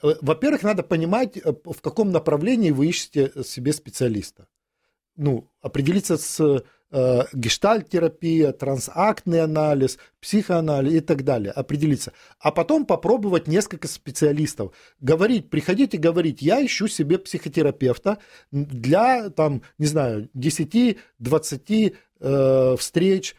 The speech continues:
или там для длительных отношений». И прийти к одному, второму, третьему, четвертому. И потом выбрать все-таки одного. Доверять своему сердцу. Вот, э, э, по-, постараться выключить голову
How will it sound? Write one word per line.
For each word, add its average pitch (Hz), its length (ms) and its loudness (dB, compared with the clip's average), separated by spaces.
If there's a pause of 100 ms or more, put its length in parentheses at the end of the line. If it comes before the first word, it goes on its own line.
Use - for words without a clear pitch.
(120)
или 143 180 2
там 123 280 0
для 131 140 0
длительных 180 520 -2
отношений». 139 600 -4 (320)
И 170 260 2 (240)
прийти 151 360 0
к - 100 0
одному, 170 300 0
второму, 190 380 0
третьему, 175 380 -2
четвертому. 117 680 -4 (300)
И 190 60 2
потом 208 360 0
выбрать 160 400 0
все-таки - 340 0
одного. 151 460 2 (260)
Доверять 175 580 0
своему 165 360 2
сердцу. 156 580 -2 (280)
Вот, 165 340 -2 (920)
э, 165 200 4 (240)
э, 156 200 6 (260)
по-, 190 120 -4 (160)
постараться 190 560 0
выключить 160 500 -4
голову 185 580 0